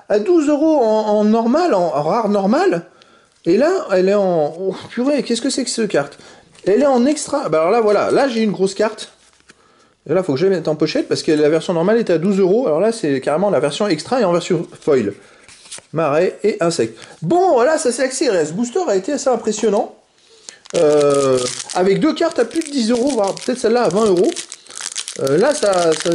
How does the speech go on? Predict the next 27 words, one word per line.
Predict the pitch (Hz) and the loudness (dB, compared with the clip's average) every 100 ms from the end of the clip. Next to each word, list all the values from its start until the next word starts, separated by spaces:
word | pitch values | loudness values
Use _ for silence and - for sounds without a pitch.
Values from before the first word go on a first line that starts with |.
| 139 | -2
ça | 127 - | -4 -4
a | 156 | -4
pris | - 330 | 0 0
de | |
l'ampleur, | 247 185 131 107 | 0 0 0 0
là. | 101 - | -2 -4
Allez, | 196 156 | 0 0
dernier | 160 277 320 | 0 -2 -2
booster. | 226 - 214 277 - - - - - - - - - - - - - - - | -2 -2 -2 -2 -6 -12 -12 -10 -12 -12 -12 -12 -10 -10 -10 -10 -10 -12 -12
Après, | - 220 | -4 -2
je | 190 | -2
vous | |
fais | 165 190 | -2 -4
un | |
petit, | 165 - 214 - | -4 -6 -8 -6
oula, | 135 180 175 - | -6 -6 -8 -10
je | - 147 | -8 -4
vous | |
fais | 185 | -2
un | 220 | -2
petit | - | -4
récap, | 247 233 240 - | -6 -2 -4 0
les | 165 | 0
amis, | 170 180 | 0 0
de | 156 | -2
cette | 143 175 - | -4 -6 -2
ouverture. | 175 147 - | -4 -4 -6